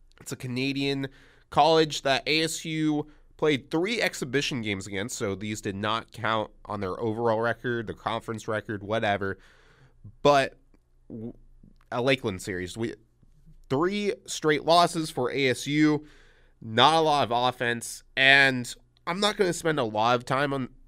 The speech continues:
looking at, back at the series and reviewing the series because it was an ex-,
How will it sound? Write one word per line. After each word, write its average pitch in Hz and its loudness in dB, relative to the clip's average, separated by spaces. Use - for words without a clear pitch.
looking 123 -6
at, 135 -4
back 123 2
at 123 -6
the 120 -14
series 127 -4
and 92 -6
reviewing 110 -2
the 131 -2
series 123 -4
because 110 -4
it 107 -6
was 104 -2
an 113 -8
ex-, 117 -8